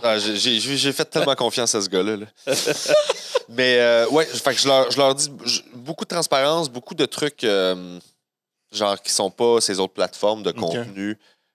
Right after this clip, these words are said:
Speaker 1: euh, par rapport à, c'est ça, des affaires que je dis pas à personne d'autre, euh, puis ça, ça crée une relation de genre, « Hey, en ce moment, », parce que, tu sais, des fois, je suis pas capable d'écrire, je trouve ça rochant, puis je suis d'une passe où je suis brûlé raide.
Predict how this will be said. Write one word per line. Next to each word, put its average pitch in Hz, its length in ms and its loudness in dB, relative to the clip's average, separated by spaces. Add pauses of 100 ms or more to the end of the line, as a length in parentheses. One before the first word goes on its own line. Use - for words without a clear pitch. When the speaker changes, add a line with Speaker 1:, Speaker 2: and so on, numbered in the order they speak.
(120)
Speaker 1:
euh, 78 440 0
par 82 160 -2
rapport 85 360 2
à, 71 220 0 (280)
c'est - 120 -6
ça, 90 160 -2 (160)
des 101 120 -4
affaires 131 220 0
que 120 80 -2
je 101 60 -4
dis - 80 -4
pas 110 100 2
à - 20 -2
personne 90 360 -2
d'autre, 90 480 0
euh, 80 260 0 (720)
puis 131 160 0
ça, 120 220 0
ça 131 180 2
crée 160 220 -2
une 151 80 0
relation 120 560 2
de 107 120 2
genre, « 92 400 2 (140)
Hey, 110 160 4
en 101 80 0
ce - 60 -4
moment, », 113 400 0 (120)
parce 98 140 -2
que, - 80 -6
tu 101 80 -6
sais, 127 140 -2
des 101 100 -4
fois, - 140 -8
je - 0 -
suis - 80 -6
pas 101 60 -4
capable 98 180 0
d'écrire, 110 280 -2
je 110 60 -4
trouve - 140 -10
ça 98 120 0
rochant, 92 540 0
puis 90 140 -10
je - 80 -4
suis 90 100 -8
d'une 87 80 -10
passe 95 320 -2
où - 60 -8
je - 80 -4
suis 90 80 -6
brûlé 85 340 -6
raide. 95 240 0